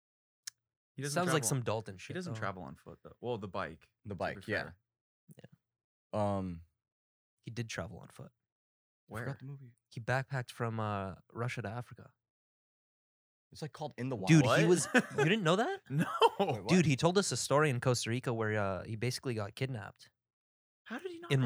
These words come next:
Speaker 1: that up
Speaker 2: Morocco.
Speaker 1: on the podcast?
Speaker 3: Yeah.
Speaker 2: Well, I mean, he, he has a lot of stories, so.
Speaker 1: I know, but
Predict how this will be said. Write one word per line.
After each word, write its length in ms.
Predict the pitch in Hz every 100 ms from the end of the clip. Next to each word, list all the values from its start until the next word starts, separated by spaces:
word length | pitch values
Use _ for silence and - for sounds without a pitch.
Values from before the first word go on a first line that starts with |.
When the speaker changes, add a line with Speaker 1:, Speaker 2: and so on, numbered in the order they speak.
| 110
Speaker 1:
that 60 |
up 180 | 110 139
Speaker 2:
Morocco. 60 | 117
Speaker 1:
on 60 | 82
the 80 | 92
podcast? 760 | - 320 - 147 107 - - _ _ _ _ _ _ _
Speaker 3:
Yeah. 120 | 131
Speaker 2:
Well, 140 | 165 143
I 60 |
mean, 500 | 143 143 127 117 80 -
he, 220 | 131 - _
he 200 | - 180
has 180 | 151 123
a 40 |
lot 220 | 101 104 95
of 80 |
stories, 500 | - - 113 87 95
so. 160 | - -
Speaker 1:
I 80 | 214
know, 280 | 220 294 233
but 260 | 127 123